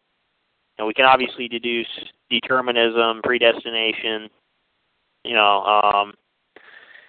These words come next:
and also, I mean, if, if our lower selves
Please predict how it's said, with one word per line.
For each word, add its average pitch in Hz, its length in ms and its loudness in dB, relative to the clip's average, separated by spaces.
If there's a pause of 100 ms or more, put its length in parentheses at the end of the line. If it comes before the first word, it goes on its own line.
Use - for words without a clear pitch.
(960)
and 127 80 8
also, 185 340 8
I 139 180 -4
mean, 139 140 -8
if, 139 280 -4 (100)
if 143 180 -6
our 135 140 2
lower 170 420 0 (100)
selves 123 600 -2